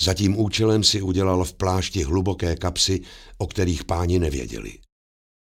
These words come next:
Hned jsme se rozhodli, že ho zachráníme.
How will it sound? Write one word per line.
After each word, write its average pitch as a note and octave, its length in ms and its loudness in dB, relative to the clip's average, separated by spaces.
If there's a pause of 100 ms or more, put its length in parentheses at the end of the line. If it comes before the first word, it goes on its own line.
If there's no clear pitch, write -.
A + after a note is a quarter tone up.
(100)
Hned G#2 260 2
jsme A2+ 200 2
se G2 160 2
rozhodli, F#2+ 480 2
že F#2 140 0
ho F2+ 160 0
zachráníme. C2 760 -6